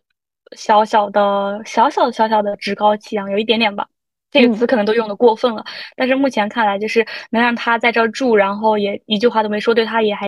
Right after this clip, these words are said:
Speaker 1: 挺好的。
Speaker 2: 嗯，
Speaker 1: 对，
Speaker 2: 算是挺好的。
Speaker 1: 我觉得还可以。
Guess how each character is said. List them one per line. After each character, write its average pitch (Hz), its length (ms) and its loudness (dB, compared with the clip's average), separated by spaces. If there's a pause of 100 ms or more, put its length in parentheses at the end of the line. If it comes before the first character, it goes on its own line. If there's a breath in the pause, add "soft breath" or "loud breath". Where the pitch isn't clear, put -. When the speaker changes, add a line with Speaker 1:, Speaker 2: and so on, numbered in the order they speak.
Speaker 1:
挺 214 240 -6
好 226 280 0
的。 202 200 -2 (260 loud breath)
Speaker 2:
嗯， 247 380 8
Speaker 1:
对， 208 200 6
Speaker 2:
算 240 260 4
是 226 80 6
挺 214 120 2 (100)
好 196 140 2
的。 185 80 2
Speaker 1:
我 - 0 -
觉 - 20 4
得 - 60 2
还 226 40 -6
可 226 60 -6
以。 247 100 -10